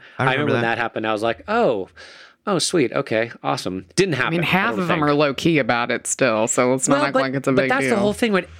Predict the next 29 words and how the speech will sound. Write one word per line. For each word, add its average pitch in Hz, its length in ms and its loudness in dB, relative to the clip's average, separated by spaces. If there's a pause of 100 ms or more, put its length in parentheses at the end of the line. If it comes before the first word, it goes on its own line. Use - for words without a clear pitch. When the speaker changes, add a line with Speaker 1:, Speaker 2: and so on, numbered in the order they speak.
Speaker 2:
everyone 175 800 2
is 98 180 -4
low-key 90 720 -2 (140)
Speaker 3:
Yes. 175 260 4
Speaker 2:
about 92 220 0
it. 92 120 -2
It, 147 280 0
it 156 100 0
just, - 40 2 (100)
Speaker 3:
Yes. 160 160 0
Speaker 2:
because 180 260 0
it's, 196 240 -2
it's, 151 400 -2 (800)
Speaker 3:
It's 190 180 2
Speaker 2:
it's, 151 120 2
Speaker 3:
so 254 180 2
Speaker 2:
it's, - 160 -2
Speaker 3:
alluring. 170 340 2
Speaker 2:
it's 311 60 2
a 151 200 2
control 143 360 2
mechanism, 92 760 -4
Speaker 3:
Yeah. 156 120 2
Speaker 2:
right? 165 200 -2
It, 165 220 -2
it's 156 260 0
for - 140 -4
controlling 131 500 0
yourself. 151 640 -2